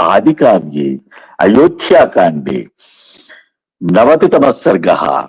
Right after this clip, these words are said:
వాల్మీకి మహర్షి విరచితమై ఆదికావ్యమైన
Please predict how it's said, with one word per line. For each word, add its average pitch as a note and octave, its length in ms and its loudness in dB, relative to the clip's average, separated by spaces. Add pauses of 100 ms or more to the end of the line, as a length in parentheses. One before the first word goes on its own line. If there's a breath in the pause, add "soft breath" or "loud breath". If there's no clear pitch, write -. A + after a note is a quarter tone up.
(920)
వాల్మీకి E2 640 0
మహర్షి F#2 440 -2
విరచితమై G2 760 -2 (640 soft breath)
ఆదికావ్యమైన D3 1040 0